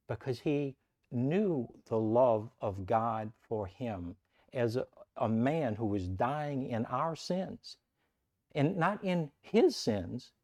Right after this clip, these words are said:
in our sins. So we should be able to so correlate with Jesus on the cross that as we see him trusting God to save him in the midst of his sin,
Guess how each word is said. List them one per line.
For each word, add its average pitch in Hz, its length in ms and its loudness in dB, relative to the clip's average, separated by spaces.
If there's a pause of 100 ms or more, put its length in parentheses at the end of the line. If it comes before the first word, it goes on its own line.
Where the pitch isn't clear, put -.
(240)
in 160 240 0
our 185 380 6
sins. - 500 -6 (360)
So 156 180 8
we 190 260 6
should 165 260 4
be 151 160 6
able 127 220 4
to 107 80 0
so 143 220 4
correlate 160 920 4 (280)
with 120 200 4
Jesus 123 640 4
on 120 120 0
the 117 80 2
cross 120 560 2 (420)
that 135 200 4
as 147 280 2
we 147 220 4
see 170 400 4
him 110 580 -2 (420)
trusting 135 760 4
God 147 480 6
to 110 100 -4
save 151 440 2
him 131 340 -2
in 117 180 4
the 113 60 6
midst 123 480 2
of 139 100 2
his 127 160 2
sin, 107 440 -2